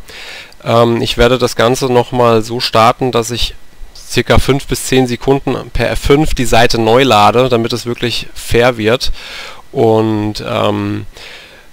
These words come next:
also jetzt nicht direkt denken, derjenige, der jetzt beim Aufruf der ersten Seite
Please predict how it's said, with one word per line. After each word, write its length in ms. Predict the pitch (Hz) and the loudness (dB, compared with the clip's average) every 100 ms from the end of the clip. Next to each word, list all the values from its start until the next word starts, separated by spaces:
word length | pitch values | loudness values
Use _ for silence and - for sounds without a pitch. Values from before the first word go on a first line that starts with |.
| - - - - | -20 -20 -20 -4
also 240 | 113 113 | 0 2
jetzt 200 | 127 - | 2 2
nicht 280 | 139 139 - | 0 0 0
direkt 360 | 127 123 - - | 0 0 0 2
denken, 360 | 120 123 123 | 2 2 2
derjenige, 420 | 113 113 117 117 110 | 2 2 2 0 0
der 140 | 104 | 0
jetzt 400 | 113 - - - | 0 0 -6 0
beim 160 | 113 - | 0 2
Aufruf 360 | 131 156 147 | 2 2 -2
der 120 | 135 | 0
ersten 240 | 131 127 120 | 0 0 0
Seite 560 | 113 113 - 113 107 | 2 2 2 0 0